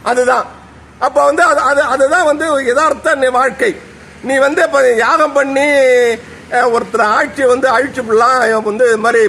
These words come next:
பேசுறவன்லாம் சா-, சாவடிச்சிடலாம்னு சொன்னா, இந்த தமிழ் மன்னர்கள் வந்து வரலாறு படைத்தவர்கள், வரலாறா வாழ்ந்தவங்க, அவங்களுடைய ஆட்சி எல்லாமே சனாதன ஆட்சி தான்.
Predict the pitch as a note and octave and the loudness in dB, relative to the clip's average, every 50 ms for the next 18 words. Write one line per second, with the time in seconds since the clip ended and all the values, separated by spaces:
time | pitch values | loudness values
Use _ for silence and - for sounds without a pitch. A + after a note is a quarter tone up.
0 | - - A3 C#4 B3+ A3+ B3 A#3 A3+ A#3 B3 B3 G#3 - G#3+ G#3 E3+ - F3+ A3 | 0 0 -2 -2 0 0 -2 0 0 0 0 -2 -2 -2 -2 -2 -2 -2 -2 -2
1 | C4+ C4+ C4 B3+ B3+ F3+ G#3+ G#3 G#3 G3+ F#3+ F#3 F#3 G3 A3+ G#3 F#3+ F3 F#3+ G#3+ | 0 0 0 -2 -2 -2 -2 -2 -2 -2 -4 -4 -4 -2 -2 0 0 0 0 0
2 | G#3+ F#3+ C#3+ - - - - - - - - F#3+ F#3+ F#3 F#3 - F#3 A#3 C#4 D#4+ | 0 -2 -4 -6 -12 -18 -20 -20 -20 -14 -4 -2 -2 -2 0 -2 -4 -2 -2 -2
3 | D#4+ D4 C4 B3+ B3+ C4 C#4+ C#4 B3 A#3+ A#3 A3+ A#3+ A#3 A#3+ C4 C4 B3+ A#3+ A3+ | -2 -2 -2 -2 0 0 0 0 0 0 -2 -2 -4 -4 0 0 2 2 2 0
4 | G#3+ G3+ G3 F#3 F#3 G#3 C4 C4 C#4 C#4 C4+ C4 G#3 A3+ A3+ G#3 - - A3 G3 | -2 -4 -4 -4 -2 -2 0 0 0 2 0 0 0 -2 -4 -2 -2 -2 -2 -2
5 | D#3+ D#3+ E3 D3+ - - - - - - - C3+ E3 A3 B3+ B3+ C4+ C#4 - - | -2 -2 -4 -6 -8 -14 -20 -20 -20 -20 -8 -4 -2 0 0 2 2 2 2 2
6 | C#4+ C4+ A#3 A3 A3+ C4 B3+ A#3+ A3 G3+ F3 E3+ D#3+ C#3 - - - - - - | 0 0 0 0 0 0 -2 -2 0 0 0 -2 -2 -4 -6 -10 -16 -20 -16 -6
7 | - G#3 B3 B3+ B3 A#3+ A3+ A3 G3+ F#3 B3 E4 D#4 - - D#4+ C4 C4 C4 C4+ | -2 0 0 2 2 0 0 0 -2 0 -2 -2 -4 -4 -2 -2 0 2 2 0
8 | C#4 D4 D#4 C#4+ - B3 B3+ C4+ D4+ E4+ E4 D#4 C#4+ C#4 C4 C4 G3+ F3+ A#3 A#3+ | 0 0 -2 -2 -2 -2 -2 0 0 0 0 2 2 0 0 0 -2 -4 -2 -2
9 | B3 A#3+ G3 | 0 0 -2